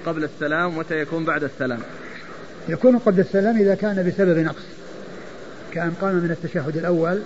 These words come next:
Speaker 2: فإنه يسجد قبل السلام، وإذا كان بسبب الزيادة فإنه يكون بعد السلام.
Speaker 1: يقول:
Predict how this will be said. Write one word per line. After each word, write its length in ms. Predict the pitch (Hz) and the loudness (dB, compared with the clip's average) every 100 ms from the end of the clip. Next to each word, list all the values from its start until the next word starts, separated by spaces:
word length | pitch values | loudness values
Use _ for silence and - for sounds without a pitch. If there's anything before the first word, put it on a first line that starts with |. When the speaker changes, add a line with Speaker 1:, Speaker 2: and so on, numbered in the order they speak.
| - - - - - - - - - - - - - - - - 190 | -8 -14 -14 -14 -14 -16 -16 -16 -16 -16 -16 -16 -16 -16 -16 -6 -2
Speaker 2:
فإنه 300 | 208 190 202 | 0 6 6
يسجد 240 | 196 196 190 | 6 0 -2
قبل 140 | 160 | -2
السلام، 380 | - 175 156 123 - - - - - - - - - - - - | -2 -2 -4 -6 -10 -14 -14 -16 -16 -16 -16 -16 -16 -16 -12 -4
وإذا 260 | 185 190 185 | 0 2 2
كان 280 | 220 208 | 2 0
بسبب 360 | 175 185 202 165 | 0 2 2 2
الزيادة 540 | 160 170 180 151 175 - - - - - - - - | 2 4 4 4 0 -2 -10 -14 -14 -14 -14 -16 -6
فإنه 300 | 190 196 175 | -2 0 2
يكون 260 | 185 196 202 | 2 2 0
بعد 180 | 170 156 | 0 0
السلام. 340 | 139 147 131 - - - - - - - - - - - - - | -2 -4 -6 -10 -14 -14 -14 -16 -16 -16 -16 -16 -16 -16 -16 -12
Speaker 1:
يقول: 300 | - 170 | -8 -6